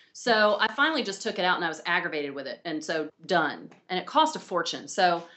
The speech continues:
I then realized that I should have synced it to my phone. It has an app for it.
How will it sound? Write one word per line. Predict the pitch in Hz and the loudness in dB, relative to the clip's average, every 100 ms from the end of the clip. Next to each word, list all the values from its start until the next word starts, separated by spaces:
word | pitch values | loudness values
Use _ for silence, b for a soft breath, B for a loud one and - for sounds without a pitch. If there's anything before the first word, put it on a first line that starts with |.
| B B B B | B B B B
I | 208 214 | 2 4
then | 202 302 320 285 - | 4 4 4 0 -4
realized | 196 214 208 190 185 | 0 4 6 4 2
that | 165 156 - | -2 -2 -2
I | 175 | -2
should | 165 - 196 | 0 -4 -4
have | 165 | -4
synced | - 208 226 233 | -4 -4 -2 -2
it | - | -4
to | 180 | -2
my | 143 | -2
phone. | - 208 151 | 0 0 0
It | 147 | -2
has | 190 | -4
an | 165 - | -4 0
app | 180 - | 0 0
for | - 156 | -2 -6
it. | 123 | -6